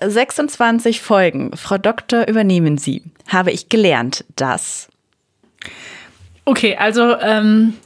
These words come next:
Speaker 2: ich habe ganz viel gelernt, aber wenn ich jetzt eins rausgreifen müsste, dann, dass trotz allem, was, äh, noch nicht so richtig rund läuft, beim Beseitigen der gläsernen Decke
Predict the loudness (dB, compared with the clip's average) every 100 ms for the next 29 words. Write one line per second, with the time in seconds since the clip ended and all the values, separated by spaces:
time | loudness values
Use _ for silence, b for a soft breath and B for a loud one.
0 | -4 -4 0 -2 -2 0 2 2 2 2
1 | 0 -6 b b b _ 0 2 2 0
2 | -4 -2 -2 0 -2 0 0 -2 -2 0
3 | 0 2 4 4 0 -4 0 2 4 2
4 | 2 B B B B B B B B B
5 | _ 0 0 -2 -14 -16 -16 -12 -2 0
6 | 0 -4 -12 -10 -12 -2 0 2 2 4
7 | 4 2 0 -2 -10 -8 -4 -2 0 0
8 | -2 -4 0 2 2 4 4 2 0 2
9 | 0 0 -2 -2 -4 -2 2 2 2 2
10 | 2 2 0 -4 -8 -8 -2 0 0 0
11 | 0 -2 0 0 2 0 0 0 0 2
12 | 2 0 -2 -2 -2 0 -4